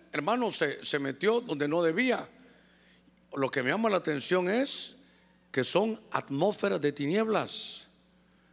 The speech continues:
Le puse hasta en la crucifixión porque el Sal-, Salmo veintidós dice que las, se hizo una atmósfera donde había, hermano, cierto tipo como de animales en el Salmo veintidós. Eso era figura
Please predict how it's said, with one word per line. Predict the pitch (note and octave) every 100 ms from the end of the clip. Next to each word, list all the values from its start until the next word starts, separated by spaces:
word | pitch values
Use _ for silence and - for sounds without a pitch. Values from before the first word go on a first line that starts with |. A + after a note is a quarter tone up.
| _ -
Le | F#3+
puse | - C4+ B3+
hasta | B3
en | A3+
la |
crucifixión | G#3 F#3+ E3+ F3+ D#3 - D#4 C4
porque | G#3 F3+ -
el | D#3 C3
Sal-, | - F3+
Salmo | G#3+ A#3 G3+
veintidós | F#3+ D#3+ G3 G3
dice | G3 G3+ G3+ E3 - - -
que | F3+ D#3+
las, | D3 D3+
se | - - E3
hizo | G3 -
una | A3
atmósfera | F#3 D#3 G#3 - G#3 F#3 D#3 - -
donde | - D#3+ D3
había, | C#3+ F#3+ F#3+ D#3+ -
hermano, | C3 F3 F#3+
cierto | C#3+ F#3 F#3
tipo | F3 G3 G3
como | D#3+ D#3
de | D3
animales | D3+ C#3+ D3+ G#3 F#3+ D3
en | D#3
el | D3
Salmo | E3+ F#3+
veintidós. | E3+ D3+ E3+ F#3+ G3+ - - - -
Eso | E3+ F3
era | A3 G#3+
figura | F3+ F3+ B3 C#4 A#3